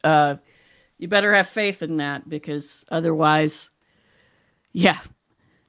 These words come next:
You know, th-, and then we, then we come to the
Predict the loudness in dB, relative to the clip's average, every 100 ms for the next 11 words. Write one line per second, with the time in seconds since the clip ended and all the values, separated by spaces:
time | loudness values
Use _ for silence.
0 | _ _ _ _ _ -2 4 6 6 2
1 | _ _ _ _ _ _ _ _ _ _
2 | _ _ _ _ -8 -4 0 2 4 4
3 | 2 -2 -4 -2 -2 -2 -2 -4 -4 -4
4 | -4 -2 -2 -2 -4